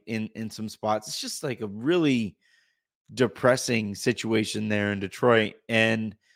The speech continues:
uh, I just feel bad for, for Detroit fans, man. It's just, how long is this gonna continue where Monty Williams doesn't appear to be very good at his job, and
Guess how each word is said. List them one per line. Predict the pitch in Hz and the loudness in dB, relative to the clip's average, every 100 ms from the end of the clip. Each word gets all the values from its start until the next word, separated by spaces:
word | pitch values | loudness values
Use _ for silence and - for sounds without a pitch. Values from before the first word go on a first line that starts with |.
| _ _ _ _ - - | _ _ _ _ -18 -4
uh, | 139 131 120 - - | -2 0 -2 -4 2
I | 165 | 2
just | 214 - | 0 4
feel | 143 123 | 4 6
bad | 110 110 113 | 4 4 4
for, | - 110 107 - | 2 0 0 -6
for | - 113 101 | 0 0 0
Detroit | 101 117 107 135 117 101 | -2 -4 0 2 2 0
fans, | 110 107 101 95 92 - | -2 -2 -2 -6 -12 -8
man. | 104 104 107 | -4 -4 -4
It's | 143 | -6
just, | 190 175 _ _ _ _ _ | -4 -6 _ _ _ _ _
how | - 170 190 | -6 0 2
long | 156 170 156 | 4 2 2
is | 127 | -4
this | 139 | -4
gonna | 160 143 | -4 -4
continue | - 107 117 127 113 104 | -6 -4 -2 0 0 2
where | 104 107 107 107 104 98 _ _ _ _ _ _ _ | 4 6 6 6 4 -2 _ _ _ _ _ _ _
Monty | - 127 139 | -2 2 4
Williams | 123 139 135 123 | 4 4 2 0
doesn't | 131 127 131 | 0 0 0
appear | 123 120 131 | -2 6 6
to | 120 | 6
be | 127 | 2
very | 117 117 113 | 6 6 6
good | 123 | 4
at | 110 | 4
his | 107 113 107 | 2 2 2
job, | 117 110 110 110 110 104 | 4 6 6 6 4 0
and | 98 95 90 | -6 -8 -12